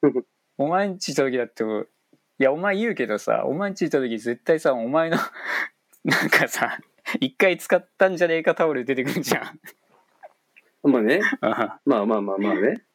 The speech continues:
Speaker 2: いや、あれよりはさ、清潔なさ、洗いたてのちっちゃくてもさ、そっちの方がいいじゃん。
Speaker 1: いやいやいや、俺は、あの、洗いたてのタオルのファサももちろん大事だし、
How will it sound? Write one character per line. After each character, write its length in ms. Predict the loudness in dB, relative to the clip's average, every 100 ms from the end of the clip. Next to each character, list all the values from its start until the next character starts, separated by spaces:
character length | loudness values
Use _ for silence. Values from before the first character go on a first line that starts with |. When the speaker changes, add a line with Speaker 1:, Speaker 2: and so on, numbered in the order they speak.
| _ _ _ _ 0
Speaker 2:
い 60 |
や、 140 | 2 4
あ 60 |
れ 440 | 2 0 0 0 0
よ 120 | 0
り 100 | 0
は 140 | -2
さ、 160 | -4 -4
清 240 | 0 0
潔 220 | -2 -4 -4
な 140 | -2
さ、 180 | 0 2
洗 200 | 2 0
い 60 |
た 100 | -2
て 160 | -2 -2
の 120 | -4
ち 160 | -10 -10
っ 20 |
ち 120 | -10 -10
ゃ 40 |
く 80 | -6
て 120 | -8
も 100 | -8
さ、 160 | -12 -6
そ 100 | -4
っ 20 |
ち 80 | -2
の 60 |
方 60 | -2
が 60 | -2
い 80 |
い 40 | -2
じ 100 | -6
ゃ 80 | -8
ん。 80 | -14 _
Speaker 1:
い 80 | 2
や 120 | 4
い 60 | 6
や 100 | 4
い 20 |
や、 220 | 2 -2 0
俺 220 | 4 6
は、 400 | 6 2 -2 -4 0
あ 160 | 2
の、 360 | 2 2 2 2
洗 180 | 2 4
い 80 |
た 120 | 2 4
て 640 | 4 6 4 4 4 4
の 160 | 2 2
タ 180 | 2 2
オ 80 |
ル 60 | 2
の 80 | 0
フ 100 | 0
ァ 60 | 2
サ 340 | 4 4 0 -6 _ 2
も 220 | 4 6
も 140 | 4
ち 100 | 4
ろ 80 | 4
ん 60 | 4
大 200 | 2 2
事 60 |
だ 140 | 0 2
し、 320 | 4 2